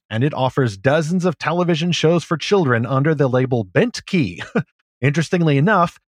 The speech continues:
two Fantastical Truth guests were involved with creating these shows. Yet you, like us, may wonder whether a company that's known mainly for its political positions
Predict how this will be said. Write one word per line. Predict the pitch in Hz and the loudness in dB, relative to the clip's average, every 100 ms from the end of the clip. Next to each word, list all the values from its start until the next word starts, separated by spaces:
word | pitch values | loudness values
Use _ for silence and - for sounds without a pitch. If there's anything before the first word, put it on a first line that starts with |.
| _ - | _ -14
two | - 185 254 285 | -4 2 2 2
Fantastical | 220 196 185 180 160 190 185 | 2 0 0 0 -2 -4 -4
Truth | - 139 135 117 | 0 0 0 -2
guests | 170 214 139 - - | 0 0 -2 -6 -10
were | 113 117 | -4 -2
involved | 156 123 123 135 170 | 0 0 2 0 -2
with | 127 113 123 | -2 -4 -4
creating | - 143 120 135 151 | -4 -2 0 0 0
these | 110 104 | 0 -4
shows. | - - 247 98 73 - _ _ _ _ _ | -2 0 0 0 -4 -14 _ _ _ _ _
Yet | 127 143 - | -2 -2 -2
you, | 151 269 | -2 0
like | 233 185 190 | 2 2 2
us, | 131 120 - - - | 0 -2 -8 -14 -2
may | 147 | 0
wonder | 156 220 175 104 104 - _ _ | 2 2 2 2 -2 -8 _ _
whether | - 185 214 | 0 2 4
a | 185 | 2
company | - 208 196 180 | 2 0 2 2
that's | 143 139 151 | 2 0 0
known | 156 143 | 2 4
mainly | 147 175 165 | 2 2 0
for | 139 151 143 | -2 -2 -2
its | 143 123 | -4 -8
political | - 127 127 269 269 120 | -8 -4 0 0 0 -2
positions | 113 104 110 - 117 113 - | -2 -2 -6 -4 -6 -6 -10